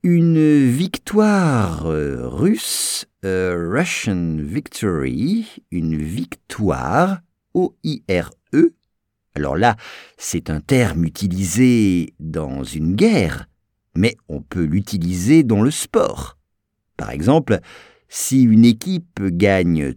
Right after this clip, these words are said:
trois zéro, eh bien, c'est une victoire pour cette équipe. Une victoire russe contre Kiev. Against Kiev.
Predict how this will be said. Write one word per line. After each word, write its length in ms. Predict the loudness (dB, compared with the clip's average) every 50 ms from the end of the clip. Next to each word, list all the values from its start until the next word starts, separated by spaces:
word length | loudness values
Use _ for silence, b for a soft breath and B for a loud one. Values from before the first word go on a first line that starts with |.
| _ -12
trois 380 | -8 -8 -4 -2 -2 -2 -2
zéro, 560 | -4 -6 -6 -8 -6 -4 -2 0 0 0 -2 _ _ _ _ _ _ _ _ _ 0
eh 100 | 0 0
bien, 240 | 2 0 -2 -4 -6
c'est 420 | -8 -6 -2 0 0 0 0 0 2
une 360 | 4 6 6 6 4 4 2
victoire 880 | 0 -2 -2 -4 -4 -6 -6 -4 -2 0 0 0 -2 -4 -6 -8 -10 _ _ _ _ _
pour 160 | -20 -20 -10
cette 220 | -6 -4 -2 0 -2
équipe. 380 | -2 -2 -4 -10 -14 _ -18 -20 _ _ _ _ _ _ _ _ _ _ _ _ _ -20 B B B B B B B B B B B B B
Une 180 | 4 6 6
victoire 520 | 6 4 0 -2 0 2 2 4 4 2 2
russe 460 | 2 2 2 0 0 -2 -2 2 2 2 2 2 -2 _ _ _
contre 640 | 0 2 4 4 4 4 2 0 -2 -4 -4 -4 -4 -4 _
Kiev. 760 | -18 -6 0 2 2 2 2 -2 -8 -16 -16 -16 -16 -18 -20 -20 b b b b b b b b b b b _
Against 580 | 2 2 4 4 4 4 4 2 0 -2 -6 -16 _
Kiev. 640 | -10 -8 -8 -8 -8 -10 -18 -20 -20 -20 -20 -20 -20